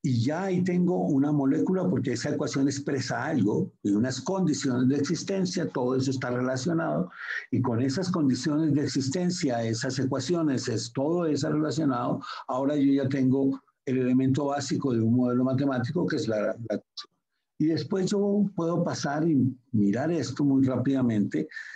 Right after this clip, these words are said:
y pasar a pensar en otro nivel de, de organizar mi información, que vamos a llamar, que es la parte avanzada, y es ir y decir, pensar, comenzar a pe-, a pensar. Acá tenemos un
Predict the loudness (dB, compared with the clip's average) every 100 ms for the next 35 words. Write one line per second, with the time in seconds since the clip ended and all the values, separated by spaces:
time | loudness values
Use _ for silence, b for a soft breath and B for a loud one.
0 | B -2 0 -2 -2 -2 0 0 -2 -2
1 | -4 -6 -2 0 2 2 2 2 2 2
2 | 2 2 0 0 0 0 0 -2 -4 -4
3 | 0 0 2 0 0 -2 -2 -2 0 0
4 | -2 _ _ _ _ _ _ _ _ _
5 | _ _ _ _ -4 -2 0 -2 0 0
6 | 0 0 -2 -2 -2 -2 -2 -2 -2 -4
7 | -2 -2 -2 0 -2 -2 -4 -2 -2 -4
8 | B B B B 2 2 2 0 -6 -12
9 | _ -2 0 2 2 0 -2 -4 0 0
10 | 0 -4 -2 -2 0 2 2 0 -2 0
11 | 0 -2 -6 -6 0 2 2 2 2 0
12 | 0 2 4 6 4 4 4 6 4 0